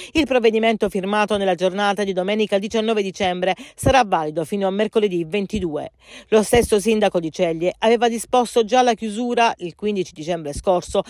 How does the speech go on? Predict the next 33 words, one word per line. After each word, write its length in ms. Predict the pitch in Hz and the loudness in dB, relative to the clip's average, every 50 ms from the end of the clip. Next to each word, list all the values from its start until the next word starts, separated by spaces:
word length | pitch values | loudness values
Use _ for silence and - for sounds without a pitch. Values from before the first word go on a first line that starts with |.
| - - _ | -8 -20 _
di 160 | - 208 220 240 | -4 0 2 4
altre 420 | 233 233 233 - - 233 220 196 | 4 4 2 2 2 2 2 2
due 400 | 190 254 254 262 254 247 240 233 | 0 -2 2 2 4 4 2 2
scuole, 500 | 220 - - 214 180 156 156 156 170 170 - - _ _ | -2 -4 -4 -4 -2 -2 -2 -4 -4 -6 -8 -12 _ _
vale 200 | - 226 233 247 | 0 2 4 4
a 60 | 240 | 2
dire 240 | 220 202 247 240 226 | 0 0 0 0 0
la 140 | 208 185 - | 0 0 -2
scuola 260 | - - 254 247 226 | -2 0 0 0 0
media 320 | 220 220 214 208 190 190 | 2 0 0 0 -2 -4
Giovanni 380 | 165 170 180 196 202 190 180 156 | -4 -2 -2 -2 -2 -4 -6 -8
Pascoli 480 | - 139 143 127 120 - 180 175 185 - | -10 -10 -10 -10 -8 -8 -6 -6 -6 -6
e 140 | - 233 | -2 -2
l'asilo 340 | 220 233 208 - 233 226 226 | 0 0 0 0 0 -2 -2
comunale. 560 | - 233 220 226 208 185 143 135 131 131 - - _ _ _ - - _ - | -2 -2 -4 -2 -2 -4 -4 -6 -10 -12 -14 -16 _ _ _ -20 -20 _ -8
Il 180 | 190 202 175 - - - 247 | -6 -6 -6 -4 -2 0 0
sindaco, 320 | 226 202 180 165 - - | 2 2 0 -4 -4 -6
fra 160 | 156 - 160 | -6 -6 -4
l'altro, 460 | 160 175 180 165 160 151 - 196 202 185 262 277 254 | -2 -2 0 0 -2 -2 -2 -4 -4 -4 -4 -10 -4
ha 140 | - 208 226 | 0 2 4
dovuto 400 | 208 254 247 247 302 240 - 254 | 4 4 2 2 0 2 2 4
anche 260 | 240 254 247 - 254 | 4 4 2 0 0
sospendere 600 | 214 233 - - - 254 247 240 233 233 233 226 214 | 0 0 -2 -2 0 0 2 2 4 4 4 4 4
la 100 | 214 220 | 2 0
linea 420 | 220 247 254 240 226 214 196 185 | 0 0 0 0 0 0 0 0
tre 360 | - - 226 254 254 233 196 | -2 -2 0 2 2 2 2
e 80 | 175 - | 0 -2
quattro 460 | - 226 220 208 196 - - 185 180 | 0 2 2 2 2 0 -2 -6 -6
del 140 | 175 175 165 | -6 -6 -4
servizio 400 | - 220 208 220 247 233 - 233 | -2 -2 -2 -2 -2 -4 -4 -4
di 120 | 214 208 | -4 -4
trasporto 500 | 190 196 185 - - 240 247 226 - 220 | -4 -6 -6 -4 -2 -2 -2 0 -2 -4
scolastico 720 | 190 - - 214 214 208 185 170 - - - 185 - 202 | -6 -4 -4 -2 0 0 0 -2 -4 -8 -8 -4 -4 -4